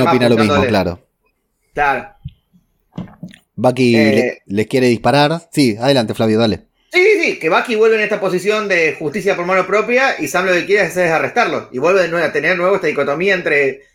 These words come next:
Speaker 1: la metodología de cada uno.
Speaker 2: Sí, así es. Eh, aprovechando la, la distracción, Verónica también toma la, toma ventaja. También me gustó mucho Verónica, ¿eh? Verónica Eden, me gustó como personaje.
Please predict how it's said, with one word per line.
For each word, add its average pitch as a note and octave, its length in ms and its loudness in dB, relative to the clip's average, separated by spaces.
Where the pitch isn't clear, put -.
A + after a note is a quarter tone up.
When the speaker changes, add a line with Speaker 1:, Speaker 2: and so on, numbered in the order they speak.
Speaker 1:
la D#3 140 0
metodología D#3 720 0
de D3 100 0
cada D#3+ 200 0
uno. F3+ 320 -2
Speaker 2:
Sí, - 260 -6
así A2+ 280 -2
es. - 320 -8
Eh, A2+ 300 0
aprovechando C3 640 2
la, A#2+ 680 4
la C3+ 120 -2
distracción, D3+ 840 -2
Verónica A#2+ 440 0
también D3+ 600 -2
toma A2 240 -2
la, G2+ 360 -2
toma C3 240 -2
ventaja. D3 640 -2
También G3 260 0
me G3+ 60 2
gustó F#3 200 0
mucho C3 280 0
Verónica, G#2 520 0
¿eh? D#3 80 -6
Verónica A2+ 460 0
Eden, G2+ 180 0
me G#2+ 100 0
gustó A#2+ 200 -2
como G2+ 180 -2
personaje. F2+ 640 -6